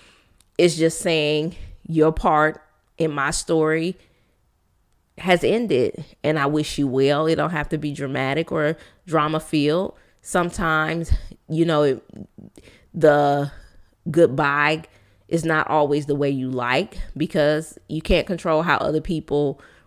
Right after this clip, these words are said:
receive, <laughs> uh, you moving on or them transitioning out of your life. But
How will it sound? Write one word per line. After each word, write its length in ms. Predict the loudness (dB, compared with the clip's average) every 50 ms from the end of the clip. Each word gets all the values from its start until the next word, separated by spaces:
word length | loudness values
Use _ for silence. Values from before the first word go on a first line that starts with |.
| _ -4
receive, 960 | -2 -2 -2 -2 -4 -2 -2 -2 0 0 -2 -2 -2 -4 -6 -6 -8 -14 -18 _ _ _ _ _ _ _ _ _ _ _
<laughs> 520 | 4 6 6 8 6 6 2 -2 -6 0 2
uh, 260 | 2 4 4 0 0
you 240 | -2 0 2 2 2 4
moving 380 | 4 2 2 2 2 0 0
on 340 | 0 -2 -2 -2 -2 -2 -2
or 280 | -2 -2 0 -2 -2 -4 -8 -18 -20 -20 _ _ _ _ _ _ _ -2
them 240 | 2 2 2 2
transitioning 680 | 2 0 0 0 0 0 0 -2 -2 -4 -4 -4 -2 0
out 160 | 0 0 0 0
of 60 | 0
your 180 | 0 0 0
life. 240 | 2 2 2 2 2 0
But 260 | 0 0 0 -2